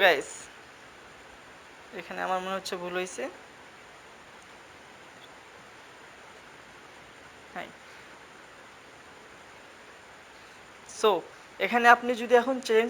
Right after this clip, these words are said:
পাসওয়ার্ড ক্লিক করেন, চেঞ্জ পাসওয়ার্ড হয়ে যাবে, আপনার পাসওয়ার্ডটি চেঞ্জ হয়ে যাবে। So গাইস, আমি এখন চেঞ্জ করতে চাচ্ছি না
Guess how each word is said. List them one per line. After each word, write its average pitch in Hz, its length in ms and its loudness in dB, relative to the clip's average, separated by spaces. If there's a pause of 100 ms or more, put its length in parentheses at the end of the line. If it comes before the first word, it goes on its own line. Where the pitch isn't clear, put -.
(140)
পাসওয়ার্ড 226 400 10 (400)
ক্লিক 233 260 0
করেন, 269 180 10 (380)
চেঞ্জ 226 180 8 (120)
পাসওয়ার্ড 208 420 10
হয়ে 190 180 8
যাবে, 160 160 8 (100)
আপনার 202 240 2
পাসওয়ার্ডটি 220 420 4 (100)
চেঞ্জ 214 140 2 (100)
হয়ে 170 200 4
যাবে। 147 200 2 (680)
So 226 60 6 (120)
গাইস, 226 220 12 (140)
আমি 214 160 8
এখন 240 220 0
চেঞ্জ 226 140 2 (100)
করতে 233 260 2
চাচ্ছি 220 260 6 (100)
না 285 60 8